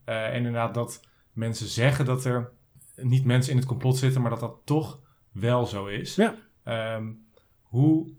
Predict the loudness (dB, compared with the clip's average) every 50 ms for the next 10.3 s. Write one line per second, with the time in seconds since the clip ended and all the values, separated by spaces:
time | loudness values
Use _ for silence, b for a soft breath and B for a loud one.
0 | -20 _ _ -12 -10 -8 -4 0 2 4 4 4 4 2 2 -2 -4 -4 -6 -4
1 | -6 -6 -6 -6 -2 0 0 0 0 0 -2 -2 -4 -4 -6 -6 -6 -6 -10 -14
2 | _ _ _ _ _ _ _ _ -14 -12 -8 -2 0 2 2 2 2 -2 -4 -4
3 | -4 -4 -4 -4 -4 -4 -6 -8 -10 -6 -2 0 0 0 0 -2 -2 -2 -2 -2
4 | -4 -6 -8 b b b _ _ _ -4 -2 -2 0 0 -2 -4 -2 2 2 4
5 | 4 4 6 8 8 8 8 8 6 4 2 2 2 4 4 6 6 4 4 2
6 | 0 0 2 4 4 4 4 2 0 0 2 2 2 2 2 2 4 4 4 2
7 | 0 -2 -2 -2 -2 -2 -6 -10 -10 -6 -2 0 4 4 4 4 4 2 0 -4
8 | B B B B B B _ -4 -2 0 0 -2 -2 -4 -8 -14 _ _ _ _
9 | -2 2 4 4 6 4 4 2 0 0 0 0 2 2 0 -2 -2 -4 -4 -4
10 | -4 -6 -8 -10 -12 -16